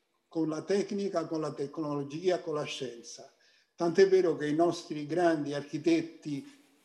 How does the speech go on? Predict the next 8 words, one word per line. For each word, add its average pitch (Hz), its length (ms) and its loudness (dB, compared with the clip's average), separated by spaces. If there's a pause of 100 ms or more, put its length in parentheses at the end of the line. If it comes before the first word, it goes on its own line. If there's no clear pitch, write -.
(240)
eh, 147 400 0
erano, 151 460 2 (200)
erano 156 400 2
praticamente 165 720 2
tante 165 340 4
cose 147 300 6
insieme, 135 540 4
erano, 143 520 -2